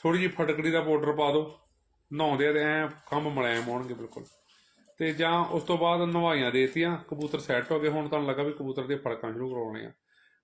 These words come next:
ਵੀਰ ਜੀ, ਛੇ ਦਿਨ ਘੱਟ ਤੋਂ ਘੱਟ ਕਬੂਤਰ, ਛੇ ਦਿਨ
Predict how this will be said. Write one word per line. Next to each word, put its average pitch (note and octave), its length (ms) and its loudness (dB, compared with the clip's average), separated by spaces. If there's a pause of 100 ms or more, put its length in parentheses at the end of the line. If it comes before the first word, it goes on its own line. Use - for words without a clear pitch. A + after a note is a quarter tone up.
ਵੀਰ E3+ 400 2
ਜੀ, F3 380 -4 (680)
ਛੇ F#3+ 760 2
ਦਿਨ C3+ 220 2 (120)
ਘੱਟ B2 80 2
ਤੋਂ A#2 220 -4
ਘੱਟ B2 120 -4
ਕਬੂਤਰ, A2 500 -8
ਛੇ G#2+ 460 -4
ਦਿਨ G#2 220 -8